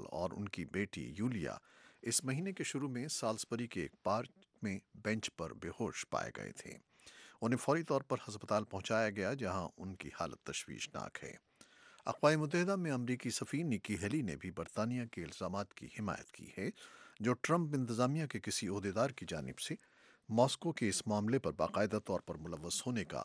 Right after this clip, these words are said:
سخت ترین بیان ہے۔ روس کے وزیر خارجہ سرگئی لیوروف نے کہا ہے کہ ماسکو بھی برطانوی سفارتکاروں کو جلد ملک بدر کر دے گا۔ جو برطانیہ کی وزیر اعظم تھیریسا مے کی جانب سے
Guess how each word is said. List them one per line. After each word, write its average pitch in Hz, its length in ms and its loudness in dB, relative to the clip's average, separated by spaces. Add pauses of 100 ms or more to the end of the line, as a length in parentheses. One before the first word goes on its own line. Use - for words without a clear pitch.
(160)
سخت - 440 -4
ترین 98 560 -6 (380)
بیان 87 360 0 (140)
ہے۔ 62 100 -8 (1120)
روس 156 320 4
کے 160 120 4
وزیر 139 260 6
خارجہ 143 440 6
سرگئی 120 380 4
لیوروف 113 480 2
نے 214 60 -2
کہا 120 280 4
ہے 131 140 -2
کہ 98 140 -4
ماسکو 113 420 0
بھی 123 140 -2
برطانوی 110 520 -2
سفارتکاروں 98 720 0
کو 113 200 -2 (380)
جلد 104 360 0 (120)
ملک 92 360 -6
بدر 78 140 -4
کر 64 200 -8
دے - 240 -8
گا۔ - 160 -12 (520)
جو 110 100 2
برطانیہ 123 440 4
کی 113 120 -4
وزیر 107 240 2
اعظم 113 240 2
تھیریسا 104 400 0
مے 98 220 2
کی 127 140 -8
جانب 65 320 -4
سے - 160 -2